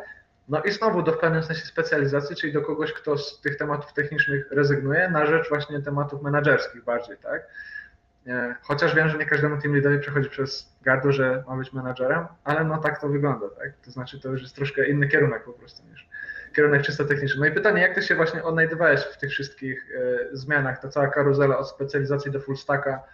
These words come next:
które etapy były dla ciebie przyjemne, które były nieprzyjemne, czy też w ogóle to się działo po prostu, a ty w tym byłeś i nawet nie wiedziałeś, że, że coś takiego się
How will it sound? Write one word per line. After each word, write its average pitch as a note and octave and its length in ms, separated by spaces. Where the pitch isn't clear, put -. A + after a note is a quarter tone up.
które D#3+ 220
etapy D3 320
były C#3 200
dla C3+ 100
ciebie C3+ 240
przyjemne, D3+ 440
które C#3 200
były C3 140
nieprzyjemne, E3+ 400
czy - 120
też E3 180
w D#3 60
ogóle D3+ 220
to D3+ 80
się C#3+ 120
działo D#3 260
po D#3 60
prostu, D#3+ 360
a C3+ 80
ty C#3 120
w - 20
tym C#3+ 160
byłeś C#3+ 280
i C#3 40
nawet C3 220
nie C3 80
wiedziałeś, B2 500
że, A2+ 320
że - 80
coś C3+ 160
takiego A#2+ 260
się A#2+ 140